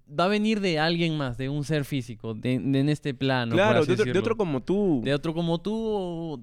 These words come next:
Speaker 1: sí, de otro como tú. Podría decir de un animal, pero, mm, no, no, no tiene sentido.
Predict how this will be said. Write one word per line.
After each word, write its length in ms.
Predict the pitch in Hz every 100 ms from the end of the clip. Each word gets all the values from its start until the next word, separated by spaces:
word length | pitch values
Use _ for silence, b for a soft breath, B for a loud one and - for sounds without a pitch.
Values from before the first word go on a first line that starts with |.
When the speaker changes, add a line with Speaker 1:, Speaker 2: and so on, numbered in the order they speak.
| -
Speaker 1:
sí, 160 | - 196
de 120 | 190
otro 160 | 202 202
como 180 | 165 135
tú. 140 | 127
Podría 280 | - 139 180
decir 280 | 180 165 170
de 80 |
un 80 | 147
animal, 380 | 156 147 127 135
pero, 340 | 131 120 107 - -
mm, 560 | 123 123 120 117 104
no, 140 | 92 -
no, 320 | - - 113 -
no 100 | 127
tiene 140 | 127
sentido. 280 | 117 104 107